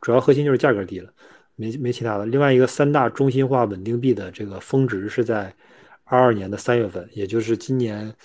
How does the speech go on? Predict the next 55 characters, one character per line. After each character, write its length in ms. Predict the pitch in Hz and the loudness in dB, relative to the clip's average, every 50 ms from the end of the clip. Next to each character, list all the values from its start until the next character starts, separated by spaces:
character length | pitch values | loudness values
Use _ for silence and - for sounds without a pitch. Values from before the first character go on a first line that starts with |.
| - - - - - - _ | -20 -20 -20 -18 -20 -20 _
三 240 | _ - - 135 127 | _ 0 2 4 4
月 80 | 127 120 | 4 2
份， 240 | 101 110 101 98 98 | 0 -2 -8 -6 -8
然 140 | 98 101 | -10 -8
后 140 | 107 110 107 | -8 -8 -6
是 100 | 110 135 | -4 -4
一 100 | 147 135 | -4 -4
千 380 | 117 - - 131 120 120 123 139 - _ _ _ | -4 -4 -2 -2 0 0 -2 -4 -6 _ _ _
六 200 | - 131 131 123 | 4 6 6 6
百 200 | 104 113 101 95 | 6 2 -4 0
一 100 | 101 120 | 2 2
十 120 | 120 127 131 | 4 6 4
五 140 | 117 92 | 4 4
亿 120 | 95 107 113 | 0 -4 -4
美 160 | 104 92 85 | -4 -6 -12
金， 120 | - - _ _ - _ _ _ _ - - _ _ _ - - - - | -14 -20 _ _ -20 _ _ _ _ -20 -20 _ _ _ -20 -20 -20 0
这 160 | - - 175 151 | 6 8 10 10
个 160 | 135 120 - - - _ _ _ _ | 10 8 6 2 -10 _ _ _ _
就 140 | - 131 117 | 4 4 6
是 300 | 110 117 120 117 117 - _ _ _ _ _ _ _ | 8 6 6 6 4 -2 _ _ _ _ _ _ _
代 120 | - 160 143 | 2 2 2
表 100 | 110 92 | 2 0
啥？ 140 | 90 90 | -4 -8
代 120 | 92 - 139 | -4 0 0
表 160 | 131 110 98 | 0 0 0
就 120 | 98 110 | -4 -6
是 80 | 117 117 | -6 -2
说 240 | 120 123 123 120 120 - - - - _ _ | 0 0 0 0 -4 -8 -20 -20 -20 _ _
有 180 | - 107 98 98 | -12 -10 -8 -4
这 100 | 110 117 | 0 2
个 120 | 123 127 | 2 4
流 120 | 113 107 117 | 4 4 2
入 140 | 143 139 | 2 2
资 120 | 120 139 135 | 0 0 0
金 200 | 123 135 131 110 | 0 0 -2 -2
啊， 80 | - - | -4 -8
不 60 | - | -4
断 140 | 120 127 127 | -2 0 0
流 100 | 113 104 | 0 0
入 120 | 110 120 117 | 0 0 0
资 140 | - 123 113 | 0 -2 -4
金 160 | 110 113 110 | -4 -4 -4
把 120 | 104 101 | -6 -8
这 80 | 95 104 | -4 -4
个 60 | 117 | -4
整 160 | 113 - 123 | -2 -2 -2
体 120 | 123 117 107 | -2 -2 -4
流， 140 | 92 98 107 123 - | -4 -6 -8 -8 -8
呃， 180 | 117 107 104 95 | -8 -8 -8 -6
市 160 | - - 123 | -4 -4 -2
值 240 | 101 98 95 110 110 | -2 -2 -6 -6 -6
撑， 240 | - - - 123 120 | -6 -6 -4 -4 -4
撑 200 | - - - 131 | -4 -2 -2 0
大 220 | 131 147 135 110 | 2 2 0 0
了， 40 | - | -6